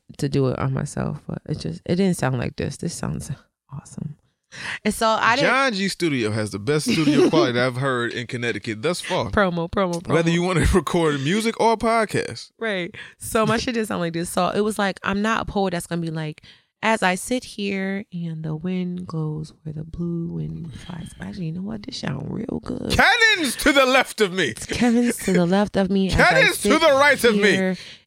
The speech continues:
Speaker 1: in the present, and I wonder if I want to. Matter of fact, I might do this shit here. This sound good as fuck. 'Cause I was doing it on my phone with the Anchor app, and it just didn't sound like this, and I didn't like the way it sounded. So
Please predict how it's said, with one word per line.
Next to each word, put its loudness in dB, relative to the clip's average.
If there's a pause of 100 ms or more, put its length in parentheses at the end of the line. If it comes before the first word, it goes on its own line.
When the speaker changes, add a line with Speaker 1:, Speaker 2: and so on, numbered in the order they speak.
Speaker 1:
in 4
the 2
present, -4
and -2
I -4
wonder -2
if -6
I -6
want -6
to. -8
Matter -2
of -4
fact, -2
I -4
might 0
do 4
this 0
shit -4
here. -2
This -4
sound -2
good 2
as 0
fuck. 0 (260)
'Cause 6
I 6
was 4
doing 4
it 4
on 2
my 4
phone 2
with 0
the 0
Anchor -2
app, 2
and 0
it 0
just -2
didn't 0
sound -2
like -2
this, -4
and 2
I 2
didn't 0
like -2
the -4
way 0
it -4
sounded. -2 (480)
So -2